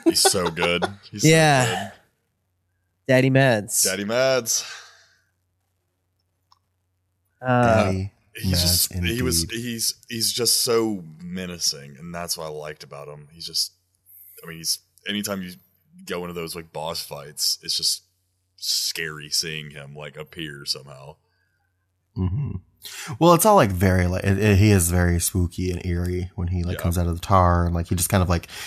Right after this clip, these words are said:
Speaker 3: I don't know, it's very unsettling with the doll and the barbed wire and everything like that. Like, it's, it's, he's a very cool character.
Speaker 1: Yeah.
Speaker 2: Yeah.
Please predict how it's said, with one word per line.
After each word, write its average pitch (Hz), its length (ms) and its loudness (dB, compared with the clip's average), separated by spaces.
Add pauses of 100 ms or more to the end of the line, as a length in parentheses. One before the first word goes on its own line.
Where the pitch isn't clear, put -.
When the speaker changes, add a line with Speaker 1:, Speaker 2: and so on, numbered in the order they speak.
(380)
Speaker 3:
I 147 80 10
don't 160 140 8
know, 101 240 6
it's 113 160 4
very 131 180 4
unsettling 117 420 4
with 98 120 0
the 98 80 0
doll 95 380 6
and 92 80 2
the 90 60 2
barbed 87 300 -4
wire 90 340 -2
and 90 80 -2
everything 87 300 -6
like 87 160 -6
that. - 240 -10
Like, 90 120 -8
it's, 87 200 -6
it's, - 180 -10
he's 107 160 0
a 98 60 0
very 101 400 2
cool 95 380 0
character. 92 640 -8 (1400)
Speaker 1:
Yeah. 71 240 -14
Speaker 2:
Yeah. 156 300 6